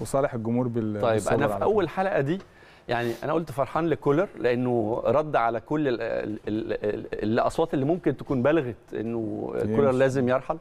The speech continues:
Speaker 2: آه، فرحان لكولر جدًا لأنه رد بشكل عملي، وأعتقد إنه لما تقيس إنجازات الأهلي تحت قيادة كولر في عشرين تلاتة وعشرين هتلاقيها استثنائية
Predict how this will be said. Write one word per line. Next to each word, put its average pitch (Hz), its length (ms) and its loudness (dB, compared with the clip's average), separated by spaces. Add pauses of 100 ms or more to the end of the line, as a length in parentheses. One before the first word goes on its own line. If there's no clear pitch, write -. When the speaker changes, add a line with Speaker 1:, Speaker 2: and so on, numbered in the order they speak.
(760)
Speaker 2:
آه، 107 640 2
فرحان 143 340 -2
لكولر 147 340 2
جدًا 139 320 0
لأنه 113 400 0
رد 131 240 0
بشكل 120 320 -4
عملي، 131 320 -2 (220)
وأعتقد 123 400 -2
إنه 117 200 2
لما 113 240 0
تقيس 147 280 -6
إنجازات 117 440 2
الأهلي 131 300 0
تحت - 240 -6
قيادة 127 300 0
كولر 139 260 0
في - 140 -4
عشرين 127 260 -6
تلاتة 131 240 -2
وعشرين 120 260 -2
هتلاقيها 127 380 2
استثنائية 135 640 0